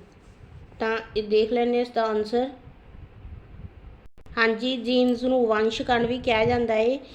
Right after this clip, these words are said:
ਜੀਨ ਵਿਰਾਸਤੀ ਇੱਕ ਇਕਾਈ ਹੈ। ਇਹ ਡੀ ਐਨ ਏ ਜਾਣੀ ਕਿ ਡੀਓਕਸਰੀ-, ਅਹ, ਕਸਿਰੀਬੋਨਿਊਕਲਿਕ ਐਸਿਡ ਦਾ ਇੱਕ ਖੰਡ ਹੈ। ਜੀਨ ਕ੍ਰੋਮੋਸੋਮਸ ਤੋਂ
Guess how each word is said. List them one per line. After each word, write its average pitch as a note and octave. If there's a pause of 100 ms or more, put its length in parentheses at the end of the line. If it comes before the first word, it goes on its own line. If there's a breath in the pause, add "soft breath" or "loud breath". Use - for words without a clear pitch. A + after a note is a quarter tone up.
(340 loud breath)
ਜੀਨ B3
ਵਿਰਾਸਤੀ A#3
ਇੱਕ A#3
ਇਕਾਈ A3
ਹੈ। A#3
ਇਹ B3
ਡੀ A3
ਐਨ G#3
ਏ G#3+ (400 loud breath)
ਜਾਣੀ A3
ਕਿ C4
ਡੀਓਕਸਰੀ-, A#3
ਅਹ, G#3+ (280)
ਕਸਿਰੀਬੋਨਿਊਕਲਿਕ C4
ਐਸਿਡ A3+
ਦਾ A#3+
ਇੱਕ A3
ਖੰਡ G3
ਹੈ। A#3+ (160)
ਜੀਨ A#3+
ਕ੍ਰੋਮੋਸੋਮਸ B3
ਤੋਂ C4+